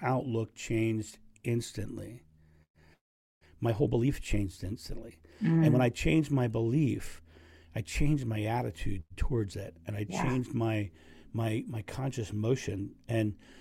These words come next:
Speaker 1: you know, in my life, I've had very many, <laughs> very many ridiculously spiritual things happen <laughs> in my life. You know, I was a kid. I, I was the kid who had all the imaginary friends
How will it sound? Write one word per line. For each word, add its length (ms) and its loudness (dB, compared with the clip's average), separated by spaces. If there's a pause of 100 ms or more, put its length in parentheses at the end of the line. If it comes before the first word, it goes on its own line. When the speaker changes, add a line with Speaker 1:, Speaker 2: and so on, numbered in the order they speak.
(840)
Speaker 1:
you 80 4
know, 140 8 (220)
in 120 8
my 140 10
life, 300 6
I've 100 2
had 200 6
very 400 4
many, 380 2 (200)
<laughs> 200 -20
very 560 6
many 360 6 (720)
ridiculously 1000 4
spiritual 500 0
things 280 2
happen 360 4 (200)
<laughs> 180 -16
in 140 12
my 140 8
life. 320 4
You 80 6
know, 100 4 (320)
I 120 6
was 120 6
a 80 0
kid. 280 6
I, 240 4
I 120 6
was 280 8
the 100 4
kid 240 6
who 80 8
had 300 4
all 120 6
the 80 2
imaginary 460 0
friends 440 0